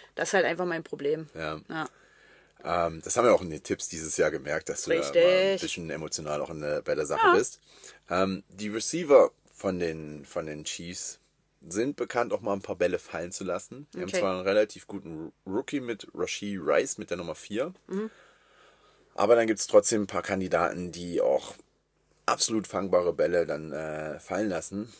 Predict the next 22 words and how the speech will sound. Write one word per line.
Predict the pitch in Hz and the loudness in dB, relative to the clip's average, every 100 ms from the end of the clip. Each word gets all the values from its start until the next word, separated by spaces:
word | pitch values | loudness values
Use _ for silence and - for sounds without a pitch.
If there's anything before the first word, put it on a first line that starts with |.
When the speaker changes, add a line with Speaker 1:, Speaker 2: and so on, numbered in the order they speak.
| - - | -20 -10
Speaker 2:
Und | - | 0
Speaker 1:
Okay. | - | 2
Speaker 2:
das | 95 - 98 | 2 0 0
macht's | 95 - | -4 -2
natürlich | 98 - 95 92 - | -4 -2 -4 -4 -4
an | |
der, | 87 85 60 | -2 -2 -4
an | 85 | -4
der | - | -4
Offense | - 107 95 - | -2 -4 -6 -4
immer | 92 | -4
ma-, | 90 - _ _ _ _ _ _ _ _ _ | -4 -8 _ _ _ _ _ _ _ _ _
ziemlich | - 123 113 - | -4 -4 -2 -4
schwer, | - 85 90 - _ - | -2 0 0 -2 _ -14
viele | - 101 | -8 -6
Punkte | - 110 - 76 | -6 -6 -2 -2
aufs, | - - | -2 -4
aufs | - - | -4 -6
Board | - 90 - | -8 -12 -10
zu | 101 | -8
bekommen. | 98 - 113 147 _ _ - - - - - - _ | -4 0 -2 -4 _ _ -20 -20 -20 -18 -20 -20 _
Aber | - 95 113 135 | 0 4 8 8